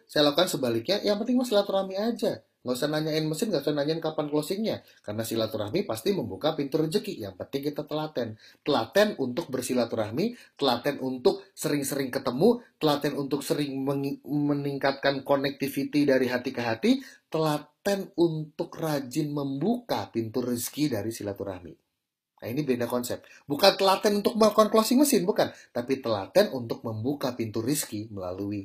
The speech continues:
silaturahmi. Ini hal yang berbeda. Ya, jangan lupa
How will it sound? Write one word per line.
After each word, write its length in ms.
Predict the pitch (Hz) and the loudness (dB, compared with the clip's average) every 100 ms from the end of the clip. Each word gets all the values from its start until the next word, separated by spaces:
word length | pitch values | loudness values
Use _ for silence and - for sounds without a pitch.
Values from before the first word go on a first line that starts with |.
| - | -10
silaturahmi. 1040 | _ - 104 95 90 85 85 76 _ _ - | _ -8 -8 -8 -10 -12 -14 -18 _ _ -10
Ini 240 | 113 131 | -6 -4
hal 160 | 110 95 | -4 -6
yang 80 | 87 | -8
berbeda. 320 | 85 85 - - _ _ _ - | -10 -12 -12 -20 _ _ _ -4
Ya, 240 | 110 - - _ | -2 -2 -6 _
jangan 160 | 131 139 | 0 4
lupa 480 | 139 139 175 247 | 4 6 6 6